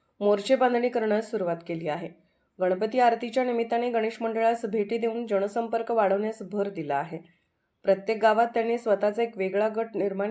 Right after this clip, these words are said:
केला आहे. आतापासूनच त्यांनी साखर पेरणी करण्यास सुरुवात केली आहे. खुला पुरुष आ-, किंवा खुला महिला आरक्षण पडल्यास जिल्हा परिषद निवडणूक ताकदीने लढवणार असल्याचे त्यांनी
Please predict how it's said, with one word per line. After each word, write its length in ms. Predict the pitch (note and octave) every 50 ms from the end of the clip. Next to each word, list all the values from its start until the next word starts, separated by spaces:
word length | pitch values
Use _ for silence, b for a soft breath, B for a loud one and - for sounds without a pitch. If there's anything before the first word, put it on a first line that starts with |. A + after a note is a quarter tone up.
| A3 G#3+
केला 200 | A#3 A3 A3 A3
आहे. 260 | A3+ A3 G#3+ B3 C4+ B B B B B B B _
आतापासूनच 920 | F3+ F#3+ G3 F#3+ A#3+ B3+ A#3+ A#3+ A3+ A3 A3+ B3 A#3 G#3 E3+ D#3 - - F#3 - - _ _ _ _ _ _ _ _ _ _
त्यांनी 340 | - F#3+ F#3+ F#3+ F#3+ G3+ A#3 A3+ - _ _ _ _ _ - - -
साखर 320 | A#3 G#3+ A3 - C4+ C#4
पेरणी 280 | C4+ C4 A3+ A3 G#3+ G#3+
करण्यास 400 | G#3 F#3+ F3 F3 F3 F#3+ F#3+ -
सुरुवात 260 | G#3+ G#3 G3+ G#3 G3 G3 -
केली 220 | F3 D#3+ D3 D3+
आहे. 220 | A#2 F#2 - D#3 - - _ _ _ _ _ _ _ _ _ _
खुला 240 | - G#3+ G#3 G#3+ A3
पुरुष 460 | A3 A3 A#3+ A#3 B3 B3+ B3 - A#3+
आ-, 180 | - - D#3 G3
किंवा 480 | G3 - A3 A#3 A#3+ A#3 G3 D3 A#2 - - _
खुला 340 | - - G#3 G3+ G3 G3 G#3+
महिला 380 | G#3 G3+ F3+ F3+ F#3+ G#3+ A#3 B3
आरक्षण 420 | A#3+ A3+ A3 G#3 G#3 - A3 G#3+
पडल्यास 440 | G#3 G3+ F#3 F3+ F#3+ G3 A#3 - - _ _ _ _ _ _ _ _ _ _ _
जिल्हा 220 | F#3+ F#3+ G3+ G#3+ A3+
परिषद 400 | A#3 A#3+ A#3 A#3 - C4 B3 A#3
निवडणूक 360 | B3 A#3 A#3 A#3 A#3 A#3+ A#3 -
ताकदीने 480 | - G#3 F#3+ F#3+ - G#3 G#3 G#3+ A3 A3
लढवणार 400 | G3 F3 F3+ F#3+ G3 G#3 G#3 G#3+
असल्याचे 420 | G#3 G3+ G3+ - G3 G3 - A3+
त्यांनी 300 | A3 G#3+ G3 F#3 F#3 G3+